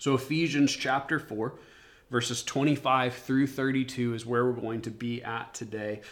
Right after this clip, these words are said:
And it says this, we'll jump right into it. "Therefore, having put away falsehood, let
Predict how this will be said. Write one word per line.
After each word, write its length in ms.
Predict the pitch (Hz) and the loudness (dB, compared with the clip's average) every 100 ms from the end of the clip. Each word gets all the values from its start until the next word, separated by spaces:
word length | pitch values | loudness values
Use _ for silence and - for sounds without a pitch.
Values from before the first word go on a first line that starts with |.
| - - | -18 -14
And 140 | - 131 | 0 2
it 160 | 151 | 2
says 460 | - - 131 127 120 | -4 0 2 2 4
this, 240 | 123 113 | 0 0
we'll 100 | 127 | -2
jump 300 | 120 120 117 | 0 -2 0
right 200 | 113 107 | -2 -4
into 380 | 104 104 - 107 | -6 -8 -10 -10
it. 180 | 107 - _ _ _ - - - | -10 -14 _ _ _ -20 -20 -8
"Therefore, 920 | 127 143 156 160 151 151 139 117 113 | 2 8 10 10 6 6 6 6 4
having 340 | 143 135 139 | 6 8 8
put 240 | 123 - 180 | 8 8 12
away 320 | 180 175 190 | 12 12 8
falsehood, 880 | - 160 156 175 - 107 98 107 - - - - | 8 4 4 4 2 -2 -2 -2 -6 -14 -14 -4
let 340 | 131 143 139 | 4 6 4